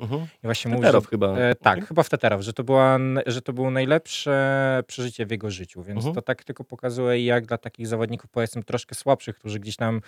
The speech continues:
Speaker 2: w tym Grand Prix nie zdobywają zbyt dużej ilości punktów, i-, ile to znaczy.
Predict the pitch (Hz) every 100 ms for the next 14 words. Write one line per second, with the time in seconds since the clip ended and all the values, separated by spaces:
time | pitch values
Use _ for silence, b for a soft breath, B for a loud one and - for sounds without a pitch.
0 | b b b _ 120 120 120 - - 120
1 | 120 117 117 110 117 117 117 104 107 113
2 | 110 113 110 - 120 120 - 107 - 113
3 | 117 107 - 101 98 90 -